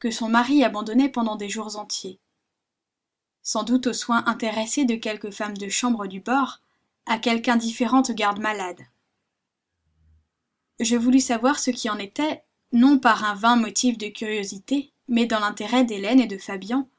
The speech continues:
ne fût-ce que pour prévenir une rencontre toujours à craindre. Je commençai ma recherche par les cabines du grand salon des dames,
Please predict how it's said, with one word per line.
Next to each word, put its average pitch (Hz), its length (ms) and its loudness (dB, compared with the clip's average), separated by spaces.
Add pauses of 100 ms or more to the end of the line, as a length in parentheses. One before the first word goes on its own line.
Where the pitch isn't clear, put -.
(400)
ne 247 120 6
fût-ce 294 360 0
que 254 80 0
pour 233 240 -6
prévenir 254 420 6
une 262 200 6
rencontre 226 640 -2
toujours 214 420 -8
à 202 80 0
craindre. - 540 -10 (1400)
Je 233 160 0
commençai 262 440 2
ma 269 120 8
recherche 226 500 -2
par 233 160 2
les 208 140 -6
cabines 247 400 6
du 214 120 -4
grand 214 200 -2
salon 226 340 -4
des 190 140 -6
dames, 240 340 2